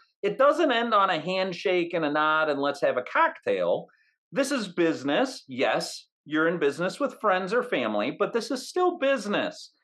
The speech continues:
People forget things. People distort things intentionally or unintentionally. We all have memories that can fail us. Document the roles and responsibilities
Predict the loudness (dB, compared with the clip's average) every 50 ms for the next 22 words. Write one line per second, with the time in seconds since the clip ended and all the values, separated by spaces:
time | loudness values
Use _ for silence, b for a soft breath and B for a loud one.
0 | _ _ _ _ _ _ -4 -2 -2 2 2 2 2 2 0 0 -2 0 2 4
1 | 4 4 2 -2 -4 -2 0 0 0 0 -4 -6 -8 -6 -6 -6 -2 0 -2 -2
2 | 0 -2 -2 -2 -2 -6 -2 0 2 2 2 0 -2 -4 -4 -2 -2 0 0 -2
3 | -4 -6 -4 -4 -2 -2 -2 -2 -2 -2 -2 -2 -4 -4 -4 -2 -2 -2 -2 -2
4 | 2 2 4 4 4 2 2 2 2 4 2 2 0 -2 -4 -4 -4 -4 -6 -6
5 | -4 -2 -2 -2 -2 -6 -8 -14 _ _ _ _ _ _ -4 2 4 4 4 4
6 | 4 4 4 2 2 2 0 -2 0 2 2 4 4 4 2 0 -2 -6 -6 -2
7 | 0 0 0 0 -4 -4 -4 -2 0 2 4 4 4 4 2 0 -2 -8 _ _
8 | _ _ _ _ -18 -18 -18 -6 _ 0 2 2 2 2 0 -2 -2 0 2 2
9 | 2 2 0 0 2 2 2 4 4 4 4 4 4 2 0 0 0 0 -2 -4
10 | -4 -2 2 2 2 2 0 -4 -2 0 2 2 4 4 2 2 0 -2 -2 -4
11 | -6 -10 -16